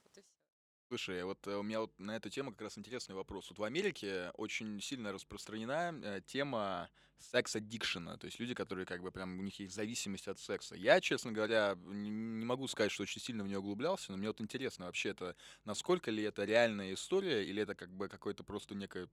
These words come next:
Speaker 2: психологически выдуманное, а, выдуманная тема. Вот расскажи вот про это немножко.
Speaker 1: К сожалению, совершенно не выдуманная. Это,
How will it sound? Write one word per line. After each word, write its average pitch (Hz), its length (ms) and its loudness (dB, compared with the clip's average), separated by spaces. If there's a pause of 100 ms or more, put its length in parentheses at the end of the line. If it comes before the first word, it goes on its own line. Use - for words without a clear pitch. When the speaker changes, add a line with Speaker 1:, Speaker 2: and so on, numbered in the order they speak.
(160)
Speaker 2:
психологически 110 580 -2
выдуманное, 98 760 -4 (680)
а, 92 500 2 (140)
выдуманная 101 540 -4
тема. 90 260 -6
Вот 87 100 -12
расскажи 117 340 0
вот 95 100 -4
про 95 140 -4
это 90 180 -6
немножко. 87 380 -18
Speaker 1:
К - 20 -16
сожалению, 233 440 -4
совершенно 214 400 -2
не 190 100 -10
выдуманная. 196 640 -6
Это, 185 600 -2